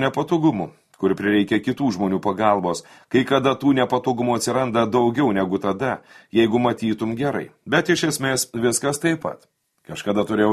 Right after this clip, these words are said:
regėjimo likutį, dabar nematau visiškai. Agnė.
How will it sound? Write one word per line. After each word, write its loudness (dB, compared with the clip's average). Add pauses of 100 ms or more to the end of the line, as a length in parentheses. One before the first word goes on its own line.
regėjimo 2
likutį, -2 (320)
dabar 2
nematau -2 (180)
visiškai. -10 (960)
Agnė. -4